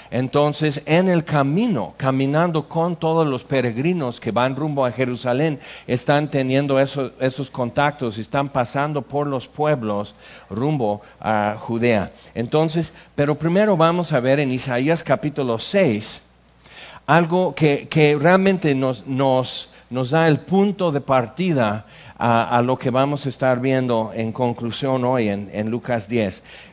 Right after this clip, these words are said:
A Isaías seis, versículo uno dice, "El año que murió el rey Usías, vi yo al Señor sentado sobre un trono alto y sublime, y sus faldas llenaban el templo.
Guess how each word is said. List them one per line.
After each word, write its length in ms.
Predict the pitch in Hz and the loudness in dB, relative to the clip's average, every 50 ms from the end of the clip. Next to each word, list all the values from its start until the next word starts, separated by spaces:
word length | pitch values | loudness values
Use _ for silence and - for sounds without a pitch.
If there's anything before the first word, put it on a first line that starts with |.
| - - | -20 -10
A 140 | - - 127 | -6 -4 -2
Isaías 540 | 139 151 151 165 165 160 170 170 180 180 - | 0 0 2 4 4 4 4 4 2 2 2
seis, 320 | - 180 175 185 185 160 | 2 2 2 2 2 2
versículo 540 | 147 139 120 - 165 160 - 175 160 156 151 | 0 0 0 0 -4 -4 -2 -2 0 2 2
uno 300 | 156 160 170 165 151 139 | 2 2 2 2 2 2
dice, 300 | 127 143 147 - 151 143 | 2 0 -2 0 2 2
"El 120 | 139 143 | 4 4
año 300 | 160 175 196 214 220 208 | 4 4 2 2 0 0
que 360 | 208 - 156 139 131 135 135 - - - - - - - - - - - - - | 2 2 2 4 4 2 0 -4 -10 -20 -20 -20 -20 -20 -20 -20 -20 -20 -14 -8
murió 640 | - 127 139 139 139 131 147 160 170 170 170 165 - | -4 0 2 2 2 2 2 4 4 4 2 0 0
el 240 | - 131 127 120 120 | 0 0 2 2 2
rey 240 | 123 143 151 156 156 | 4 4 4 4 4
Usías, 640 | 147 135 - - - 175 160 127 117 117 113 107 113 | 2 0 -2 -2 0 2 2 4 2 2 0 -2 -2
vi 160 | 151 160 147 | -2 -2 0
yo 240 | 139 156 160 160 156 | 0 2 4 4 4
al 120 | 156 147 | 4 2
Señor 440 | - - 147 131 131 139 143 151 143 | 2 0 0 0 2 2 0 0 0
sentado 520 | - 147 131 123 117 139 139 143 151 151 | -2 -4 -4 -2 0 2 2 4 2 2
sobre 360 | 143 - 156 143 135 135 143 | 0 0 0 0 0 0 -2
un 100 | 147 151 | -4 -4
trono 460 | - - 143 147 151 151 147 135 135 139 | -2 -2 0 0 0 0 0 0 2 2
alto 280 | 151 165 160 - 180 | 2 0 0 0 0
y 60 | 180 | -2
sublime, 720 | 170 - - 151 135 139 170 180 175 151 123 104 101 104 - - _ _ - - - - - - | -2 -2 -4 -4 -2 0 2 2 2 2 0 -2 -2 -6 -10 -18 _ _ -20 -20 -20 -20 -12 -4
y 100 | - 131 | -4 -2
sus 260 | 131 - 156 139 - | -2 -2 -2 -4 -2
faldas 480 | - 156 156 170 180 165 175 170 156 139 | 0 4 4 4 4 4 2 2 2 0
llenaban 600 | 143 139 135 135 139 147 147 151 151 151 151 117 | 0 0 2 2 4 4 4 4 4 2 2 0
el 180 | 120 120 113 | -2 -2 -2
templo. 540 | - - 147 147 151 147 - 120 110 98 90 | 0 0 0 0 0 -2 -2 -4 -4 -4 -4